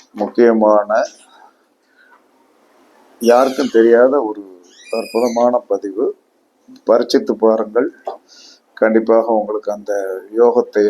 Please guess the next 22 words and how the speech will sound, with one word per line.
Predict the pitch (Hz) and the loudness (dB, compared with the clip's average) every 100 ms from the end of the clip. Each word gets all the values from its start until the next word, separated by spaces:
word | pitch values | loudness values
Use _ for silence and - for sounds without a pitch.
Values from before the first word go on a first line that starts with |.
| 104 | -2
அனுபவிக்கக்கூடிய | 113 123 120 - 104 - 101 104 98 | -6 -6 -6 -6 -6 -6 -6 -6 -6
ஒரு | - - | -6 0
சாத்தியக்கூறுகள் | 107 107 110 107 104 104 98 | 0 0 0 0 0 0 0
எல்லாத்துக்குமே | 98 104 104 - 98 98 95 | 2 0 0 -6 -8 -8 -8
உண்டு. | - - _ _ _ _ _ _ _ - - - - - _ _ _ _ - | -12 -20 _ _ _ _ _ _ _ -20 -18 -16 -18 -20 _ _ _ _ -4
சந்திரனை | - 135 156 175 180 170 151 | 0 0 2 2 2 2 0
வைத்து | 123 127 143 - 143 | 2 2 0 -2 0
வந்து | 120 131 156 | 0 -2 -2
ஒரு | 117 | -2
யோகத்தை | 107 104 110 117 107 - 110 107 104 | -2 -2 -2 -4 -4 0 0 2 0
பெறக்கூடிய | 101 101 98 98 104 101 95 92 _ _ _ _ _ _ - | 0 -2 -6 -4 -4 -4 -8 -14 _ _ _ _ _ _ 0
ஆதிபத்தியம் | 113 117 107 113 104 104 | 2 2 0 -2 -4 -6
என்ன | 107 104 | -6 -14
இருக்கு? | - - _ | -16 -20 _
சந்திரனை | - - 110 120 131 139 127 | -12 -6 -4 0 0 2 2
வைத்து, | 120 131 127 - 539 - _ _ _ _ _ _ - | 2 0 0 -2 -2 -8 _ _ _ _ _ _ -10
சந்திரன் | - 120 127 135 151 | -2 0 2 2 0
என்று | 139 131 | -2 -4
சொல்லக்கூடிய | 123 117 110 113 117 | -2 -2 -2 -4 -6
கிரகம் | 107 110 120 143 | -4 -4 -4 -6
ஒரு | 117 | -6
சாதாரணமான | - 110 120 127 135 131 135 127 123 127 127 | -2 0 2 2 2 2 -2 -2 0 0 -2